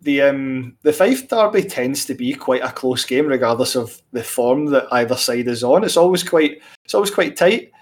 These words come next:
Uh, I don't think, you know, Dunfermline haven't played well in recent weeks, and I don't necessarily think they're gonna get a result, but I don't think that, I could see them maybe only being a goal in it or something like that. And maybe they could sneak a draw. It wouldn't,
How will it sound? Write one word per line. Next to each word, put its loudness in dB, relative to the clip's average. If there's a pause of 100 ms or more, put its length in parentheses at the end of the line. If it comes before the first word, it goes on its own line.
(280)
Uh, 4
I 4
don't 4
think, 0
you 0
know, 0
Dunfermline -2
haven't -2
played -2
well 2
in -4
recent -8
weeks, -8
and -4
I -2
don't -8
necessarily -6
think -10
they're -8
gonna -6
get -6
a -4
result, 0
but 4
I 0
don't -2
think -4
that, -4 (140)
I -2
could -8
see -2
them -2
maybe -6
only -4
being -8
a -8
goal -2
in -8
it -4
or -6
something -6
like -2
that. 2
And 2
maybe 8
they 8
could 2
sneak 0
a 4
draw. 4
It 2
wouldn't, -4